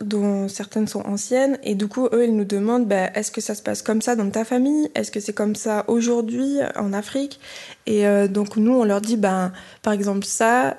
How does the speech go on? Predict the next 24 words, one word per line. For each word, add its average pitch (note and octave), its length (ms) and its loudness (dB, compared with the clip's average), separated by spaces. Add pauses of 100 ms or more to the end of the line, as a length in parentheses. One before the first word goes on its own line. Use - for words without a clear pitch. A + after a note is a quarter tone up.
(100)
euh, G3 280 -2
quand G#3 120 0
j'étais G#3 240 2
petite, G#3 440 -2
je A3+ 120 0
l'ai G#3 120 2
vu G3 120 -2
de G#3 100 0
mes G3 160 -2
yeux. » A3+ 400 0
Ou G#3 100 2
alors, « F#3+ 360 2
Ben G3 200 2
non, A3+ 140 2
ça, A3+ 420 -2
ça G#3+ 180 -6
s'est G3+ 140 -2
passé G3 360 -2
il G#3 80 -2
y G3 40 -2
a F#3+ 60 2
des G3 140 -2
centaines G#3 480 -2
d'années. » G3+ 320 0